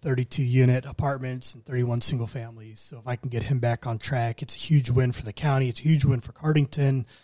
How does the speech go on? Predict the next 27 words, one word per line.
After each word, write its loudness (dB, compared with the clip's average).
Um, -2
and, -18
and -16
like -10
I -2
said, 0
that 2
project 0
had -10
been -4
announced -2
last 0
year, -2
and -2
we're -2
just -6
kinda -8
trying -4
to -6
get -2
that -2
back 0
on -2
track -2
for -16
him. -18
But, -18